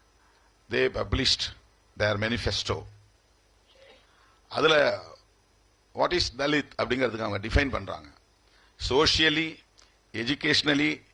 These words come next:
economically, politically suppressed and oppressed people. அவ்வளவுதான். No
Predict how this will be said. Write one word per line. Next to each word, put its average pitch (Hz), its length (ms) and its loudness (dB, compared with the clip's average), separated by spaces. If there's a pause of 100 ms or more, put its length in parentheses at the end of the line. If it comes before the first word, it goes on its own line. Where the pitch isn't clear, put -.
(380)
economically, 147 920 2 (440)
politically 156 800 4 (500)
suppressed - 680 2
and 135 240 0
oppressed - 600 4
people. - 380 -2 (760)
அவ்வளவுதான். 101 400 -2 (960)
No 135 160 0